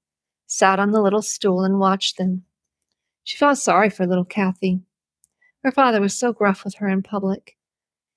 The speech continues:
She figured at home he was meaner. That horrible man probably beat the child. Yes, she knew that type of man. They showed one face to the world,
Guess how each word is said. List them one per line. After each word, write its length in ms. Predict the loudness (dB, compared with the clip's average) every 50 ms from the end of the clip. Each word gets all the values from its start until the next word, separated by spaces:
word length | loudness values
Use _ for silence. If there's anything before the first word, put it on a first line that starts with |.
| _ _ _
She 160 | -12 -8 -4
figured 300 | 0 0 2 4 4 2
at 200 | 2 0 0 -2
home 360 | -2 -2 0 0 0 0 0
he 140 | 0 0 0
was 160 | 0 0 0
meaner. 540 | 2 0 0 0 0 -2 -4 -4 -6 -10 -12 _ _ _ _ _ _ _ _ _ _ _ _ _ _ _
That 160 | -2 -2 -2 0
horrible 360 | 2 2 4 4 4 2 0
man 300 | 0 0 0 0 0 -2
probably 280 | -4 -6 -4 -2 -2
beat 240 | -2 -4 -6 -12 -10
the 80 | -10 -10
child. 600 | -8 -6 -4 -4 -2 -2 -2 -4 -4 -6 -8 -10 _ _ _ _ _ _ _ _ _ _ _ _ _ _ _ 0
Yes, 540 | 2 2 2 2 0 -4 -8 -10 -10 -12 _ _ _ _ _ _ _ _ _ _ _ _ _
she 240 | -4 -2 2 4 4
knew 140 | 4 4 4
that 160 | 4 2 0
type 220 | 0 0 0 0
of 120 | 0 0 2
man. 400 | 4 4 4 2 2 0 -4 -6 _ _ _ _ _ _ _ _ _ _ _ _ _ _ _ _ _ 2
They 100 | 2 2
showed 280 | 4 4 2 2 4
one 200 | 4 2 2 2
face 360 | 2 2 2 2 2 -2 -2
to 60 | -2 0
the 100 | 2 4
world, 460 | 4 4 4 4 2 2 0 -4